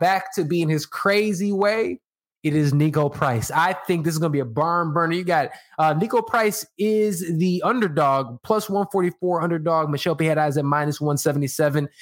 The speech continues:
Gonna be a good fight either way. Also in this fight, a fight that I'm really looking forward to because I haven't seen this guy compete in a long time is Ryan Hall.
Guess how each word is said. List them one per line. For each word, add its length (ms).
Gonna 200
be 100
a 60
good 240
fight 340
either 220
way. 420
Also 320
in 60
this 160
fight, 260
a 80
fight 220
that 80
I'm 120
really 140
looking 300
forward 300
to 180
because 180
I 60
haven't 140
seen 140
this 120
guy 180
compete 300
in 80
a 60
long 380
time 420
is 180
Ryan 520
Hall. 480